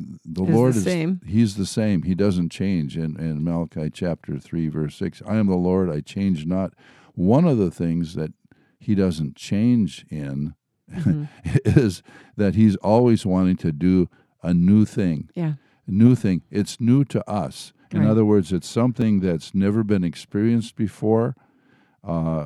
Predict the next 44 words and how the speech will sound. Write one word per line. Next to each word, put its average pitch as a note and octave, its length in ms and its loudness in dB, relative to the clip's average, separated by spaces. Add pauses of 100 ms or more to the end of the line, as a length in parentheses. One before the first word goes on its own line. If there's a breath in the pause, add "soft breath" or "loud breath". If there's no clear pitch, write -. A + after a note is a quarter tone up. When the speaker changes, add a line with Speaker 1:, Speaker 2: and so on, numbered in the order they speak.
Speaker 1:
or F#2 300 0
it's F2 180 -4
something G2 400 -6
that's F2 240 -6
recently E2+ 760 -4
has E2 200 -8
come F#2+ 260 -4
into E2 260 -4
being. D#2+ 540 -4
So G2 260 0 (280 soft breath)
it's G#2+ 200 -2
not B2+ 300 2
new B2+ 160 6
to G#2+ 140 2
God G#2 340 0
because F#2 320 -4
he's F#2 220 -4
got F2+ 240 -4
this F2+ 240 -6
all E2+ 180 -2
planned G2 460 -6
from E2 240 -6
before E2 320 -6
the D#2 120 -8
foundation D#2+ 640 -6
of D2+ 60 -2
the D#2+ 80 -2
world, G2 340 2 (400 soft breath)
but F2+ 160 0
it's E2+ 240 -4
new A2+ 280 6
to F#2+ 220 -4
us. G#2 340 -2 (320 soft breath)
But F#2 160 -2 (260)
we G#2+ 240 0
have G#2 180 -2
to F#2 100 -8
look G#2+ 320 -2
at F#2 240 -8
what E2+ 520 -6
God F#2+ 260 -4
is D#2+ 240 -8
doing F2 520 -4 (140)
now. E2+ 640 -6